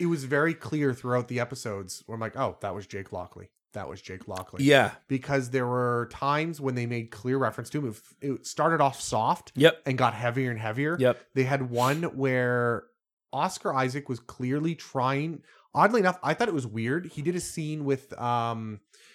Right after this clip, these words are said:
Speaker 1: May Calamé, the Layla.
Speaker 2: Yeah.
Speaker 1: Where she showed up in Egypt. When she first showed up in Egypt,
Speaker 2: Yeah.
Speaker 1: she chased after him.
Speaker 2: That's right.
Speaker 1: And he's like, "What are you doing here? You're not
Speaker 2: Yeah.
Speaker 1: supposed to be here." That scene, he had a cap,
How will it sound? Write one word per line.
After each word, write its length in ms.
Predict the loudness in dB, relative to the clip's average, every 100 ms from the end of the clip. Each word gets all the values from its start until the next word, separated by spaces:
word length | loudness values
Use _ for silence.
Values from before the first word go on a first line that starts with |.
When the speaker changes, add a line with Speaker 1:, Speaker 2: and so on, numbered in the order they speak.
| _ _ -4
Speaker 1:
May 500 | 0 2 4 2 0
Calamé, 500 | 0 0 0 -2 -2
the 220 | 0 0
Layla. 380 | 0 0 0 -4 _
Speaker 2:
Yeah. 240 | 6 6 6 _ -20 _
Speaker 1:
Where 260 | 0 2 2
she 320 | -4 -4 -4
showed 300 | 0 4 4
up 160 | 4
in 80 | 0
Egypt. 440 | -2 -2 -4 -8 -10
When 160 | -10
she 160 | -4 -4
first 240 | -4 -6
showed 160 | -2 -2
up 100 | -2
in 80 | -4
Egypt, 360 | -4 -4 -4 4
Speaker 2:
Yeah. 240 | 6 6
Speaker 1:
she 80 | 0
chased 180 | -4 -2
after 300 | -2 -2 -6
him. 220 | -10 -12 0
Speaker 2:
That's 180 | 0 2
right. 180 | 0 0
Speaker 1:
And 100 | -2
he's 140 | -2
like, 120 | -4
"What 140 | -6 -4
are 20 |
you 100 | -4
doing 340 | -4 -2 -2 -6
here? 380 | -10 -16 -18 _
You're 100 | -2
not 120 | 2
Speaker 2:
Yeah. 80 | 0
Speaker 1:
supposed 260 | -2 -8 -10
to 60 |
be 220 | -12 -10 -10
here." 380 | -10 -12 -12 -18 -20 -20 -20 _ _ 2
That 260 | 4 4
scene, 300 | -2 -4 -4
he 220 | -4 -6
had 300 | -4 0 0
a 260 | 0 -4 -6
cap, 520 | -6 -4 -2 -2 -10